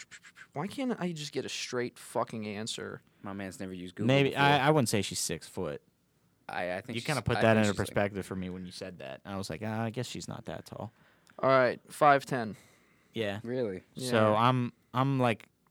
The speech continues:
Speaker 3: a quarter inch taller than her, an inch taller on a good day
Speaker 2: And I'm
Speaker 3: when
Speaker 2: the
Speaker 3: I'm
Speaker 2: same
Speaker 3: not
Speaker 2: height as
Speaker 3: hunching.
Speaker 2: her.
Speaker 3: What'd you say?
Speaker 2: Sitting on the same height as her.
Speaker 1: All right, there we go. Ryan
Speaker 3: Are you,
Speaker 1: Gosling.
Speaker 3: you're not five ten, are you? I don't
Speaker 2: I
Speaker 3: think
Speaker 2: am
Speaker 3: you are.
Speaker 2: five ten.
Speaker 3: I don't buy it for
Speaker 1: Ryan
Speaker 3: a second.
Speaker 1: Gosling,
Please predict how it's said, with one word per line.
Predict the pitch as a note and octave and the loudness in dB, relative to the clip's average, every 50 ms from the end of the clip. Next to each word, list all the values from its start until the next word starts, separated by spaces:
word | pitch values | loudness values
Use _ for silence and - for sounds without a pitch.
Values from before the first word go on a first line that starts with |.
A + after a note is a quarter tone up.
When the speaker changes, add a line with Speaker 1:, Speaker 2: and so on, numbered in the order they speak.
| _ | _
Speaker 3:
a | A#2 A2 | -6 -6
quarter | - - - C3 A#2+ A#2+ A#2 A2+ A2 | -6 -2 -2 0 4 4 6 6 4
inch | G#2+ G#2 G2+ - - | 4 2 0 -2 -2
taller | - A2 G2+ G#2 G2+ G2+ | 2 2 4 4 4 4
than | G2+ G2+ G2+ | 2 2 2
her, | G#2 G#2 G2+ G2+ - - | 2 2 0 0 0 -2
an | B2 A#2+ - | -2 -2 0
inch | G#2+ A2 A2 G#2 - - - | 0 0 0 -2 -4 -4 0
taller | - A#2 G#2 G2+ G2 G2 G2 | 2 4 4 4 4 2 0
on | G2 G2 G2 | 0 -2 -2
a | F2+ | -4
good | - G#2 G2+ G2 G2 | -4 -4 -6 -4 -4
day | G2+ G2+ | -4 -2
Speaker 2:
And | F#2+ G2+ | -2 -2
I'm | G#2 G#2 | -2 -2
Speaker 3:
when | G2+ G2 | -2 -2
Speaker 2:
the | G2 | 0
Speaker 3:
I'm | G2 | 0
Speaker 2:
same | G2+ G#2 | 0 0
Speaker 3:
not | G2+ G2 F#2+ | 0 0 0
Speaker 2:
height | A2 G#2 G2+ G2+ | 2 2 2 0
as | F#2+ - | 0 -2
Speaker 3:
hunching. | G2 F#2+ | -4 -4
Speaker 2:
her. | F#2+ F#2 - _ _ _ _ _ _ _ _ _ _ _ _ _ _ _ _ _ _ _ _ - | -4 -6 -10 _ _ _ _ _ _ _ _ _ _ _ _ _ _ _ _ _ _ _ _ -4
Speaker 3:
What'd | A2+ G#2+ | -2 -2
you | G#2 - | 0 0
say? | B2+ B2+ C3+ D3+ E3 - | 2 2 2 0 -2 -6
Speaker 2:
Sitting | - G#2 G2 F#2+ | -8 -8 -6 -6
on | F#2 F2+ | -6 -6
the | F#2 F2+ | -6 -6
same | - - G#2 F#2+ F#2+ G2 | -6 -6 -6 -6 -6 -6
height | G2 F#2 F#2 F2+ | -6 -6 -6 -6
as | F2+ E2+ | -6 -6
her. | F2 F2 F2+ - - _ - D#3 | -8 -10 -10 -12 -14 _ 2 4
Speaker 1:
All | D#3 | 6
right, | D3 C#3+ | 8 10
there | D#3+ D#3+ | 10 8
we | D3+ C3+ | 10 8
go. | C3+ A#2+ | 4 4
Ryan | B2+ D#3+ F3 F3 D#3 C#3+ C3 | 6 6 6 6 6 4 4
Speaker 3:
Are | |
you, | B2+ A#2 | 4 4
Speaker 1:
Gosling. | G#2+ - C#4+ - A2 F2 - - | 4 4 0 -2 -6 -8 -8 -8
Speaker 3:
you're | D#3+ A3 D4+ | -8 -4 -2
not | C#4+ D#3 A#2 | -2 -2 -2
five | - G#2+ G2+ F#2 - | -2 -4 -6 -6 -6
ten, | - A2 F#2+ F#2+ F#2+ | -8 -8 -6 -6 -6
are | G#2 A#2+ | -6 -6
you? | D3 E3+ G3 G#3 A#3 - | -6 -8 -8 -8 -8 -6
I | C3+ | -6
don't | F#3 - - | -6 -4 -6
Speaker 2:
I | |
Speaker 3:
think | - - G#2+ | -6 -6 -6
Speaker 2:
am | G#2 | -6
Speaker 3:
you | A2 A2+ A2+ | -6 -6 -4
are. | G2+ G2 A2 | -4 -4 -6
Speaker 2:
five | - - | -8 -8
ten. | G#2+ G#2+ G2 F2 F2+ - | -10 -10 -10 -12 -10 -8
Speaker 3:
I | - - - | -8 -8 -8
don't | - - - - | -8 -12 -10 -8
buy | - - G1+ | -6 -6 2
it | |
for | - | 6
Speaker 1:
Ryan | F#3+ F#3+ F3 D#3 C#3+ | 6 6 8 6 4
Speaker 3:
a | |
second. | C#3 C3+ C3 B2 | 2 4 4 4
Speaker 1:
Gosling, | A#2+ B2+ - B2 A2+ G#2 F#2+ | 4 2 -2 -4 -4 -8 -10